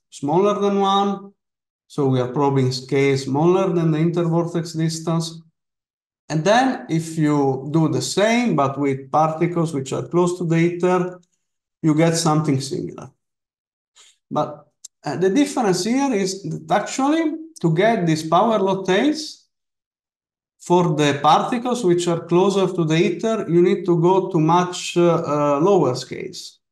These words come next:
At least if one, if one takes into account this gamma value, which is taken from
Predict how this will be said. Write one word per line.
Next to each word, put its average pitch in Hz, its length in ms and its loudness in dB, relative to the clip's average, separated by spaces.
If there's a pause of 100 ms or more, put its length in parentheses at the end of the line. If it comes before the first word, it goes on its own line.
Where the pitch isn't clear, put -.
(680)
At 131 180 -8
least 214 440 0
if 156 80 0
one, 170 480 2
if 156 160 -4
one 185 320 2
takes 180 260 0
into 143 220 -2
account 180 480 0
this 135 160 -2
gamma 175 420 2
value, 170 440 4
which 147 300 0
is 147 200 -8
taken 151 580 0
from 143 680 -2